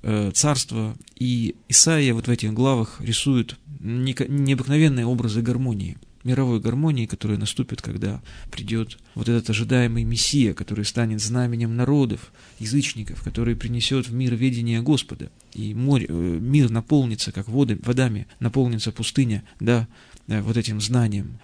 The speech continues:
о едином Боге, и всё человечество придёт и поклонится Ему. То есть, да, и вот наступит глубокий мир, и люди перестанут воевать и губить друг друга, и жертвы, и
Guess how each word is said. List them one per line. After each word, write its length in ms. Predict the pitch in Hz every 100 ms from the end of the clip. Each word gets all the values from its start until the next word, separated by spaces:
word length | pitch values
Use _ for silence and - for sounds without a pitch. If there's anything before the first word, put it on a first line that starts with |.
| -
о 120 | 107
едином 420 | 113 123 110 110
Боге, 440 | 147 147 104 - 117
и 240 | 104 110 107
всё 180 | -
человечество 640 | 120 113 120 113 107 - 98
придёт 460 | 104 107 101 95 -
и 60 | -
поклонится 640 | 117 - 131 117 104 -
Ему. 500 | 101 101 113 160 156
То 80 | 92
есть, 140 | - -
да, 260 | 127 180 -
и 80 | 117
вот 200 | 123 131
наступит 460 | 127 185 139 117
глубокий 560 | - 127 135 139 - 117
мир, 320 | 113 104 - - -
и 120 | 113
люди 240 | 135 120
перестанут 640 | - 110 107 - 107 85 - _
воевать 540 | 110 110 123 117 - - -
и 100 | 110
губить 320 | 117 123 160
друг 200 | 117 123
друга, 360 | 117 120 113 - - -
и 120 | 113
жертвы, 580 | 123 160 - 117 113 -
и 280 | 110 107 -